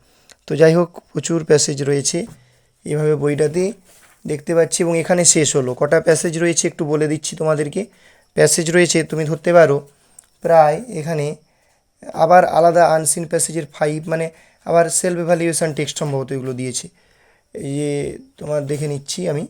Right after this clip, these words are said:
হ্যাঁ, কুড়ি, এবার, এবার ইভ্যালুয়েশন টেক্সট দিয়েছিল, ইভ্যালুয়েশন টেস্ট দিয়েছিল, এখানে ইভ্যালুয়েশন টেস্টেও প্রায় পাঁচটা মতো রয়েছে। ওকে, এখানেই শেষ নয়, বইটার শেষে আবার তোমার জন্য রয়েছে চমক। তো দেখে নাও কি রয়েছে চমক।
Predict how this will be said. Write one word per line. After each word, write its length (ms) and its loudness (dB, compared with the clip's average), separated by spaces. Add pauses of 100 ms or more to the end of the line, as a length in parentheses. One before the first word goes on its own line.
(460)
হ্যাঁ, 160 -2
কুড়ি, 400 -4
এবার, 280 2
এবার 380 -2
ইভ্যালুয়েশন 560 2
টেক্সট 240 -2
দিয়েছিল, 380 -6 (480)
ইভ্যালুয়েশন 400 4
টেস্ট 360 0
দিয়েছিল, 320 2
এখানে 280 4
ইভ্যালুয়েশন 540 2
টেস্টেও 360 -2
প্রায় 320 2
পাঁচটা 380 -2
মতো 220 -4
রয়েছে। 360 -8 (440)
ওকে, 240 -4 (380)
এখানেই 320 4
শেষ 340 2
নয়, 120 -2
বইটার 300 2
শেষে 340 4
আবার 200 8
তোমার 300 -2
জন্য 320 -4
রয়েছে 260 0
চমক। 420 2 (380)
তো 60 -4
দেখে 220 2
নাও 140 8
কি 180 -2
রয়েছে 300 4
চমক। 360 2